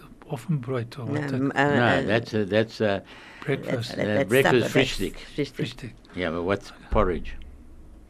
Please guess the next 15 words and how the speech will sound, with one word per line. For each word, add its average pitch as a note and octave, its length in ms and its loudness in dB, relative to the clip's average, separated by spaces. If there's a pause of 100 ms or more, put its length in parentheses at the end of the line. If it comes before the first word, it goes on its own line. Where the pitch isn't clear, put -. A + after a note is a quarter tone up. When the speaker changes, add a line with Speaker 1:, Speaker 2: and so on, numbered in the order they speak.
(920)
Speaker 1:
Maltabella. B2+ 720 -2 (100)
Speaker 3:
<laughs> - 100 -18
No, F#2 460 0
no. D2 260 -6 (300)
Speaker 1:
Jungle D#3 400 4
oats. E3 440 2
Speaker 2:
Jungle G2 380 2 (280)
Speaker 3:
No, G2 220 -2
no. - 120 -8
Kasha. D#3+ 460 0 (540)
Speaker 2:
קשה, D#3+ 280 -2
Speaker 1:
אה, D3+ 480 -4
Speaker 2:
אה. D3+ 40 -2
Speaker 1:
קשה, C3 360 -6
אוקיי. A#2+ 360 -8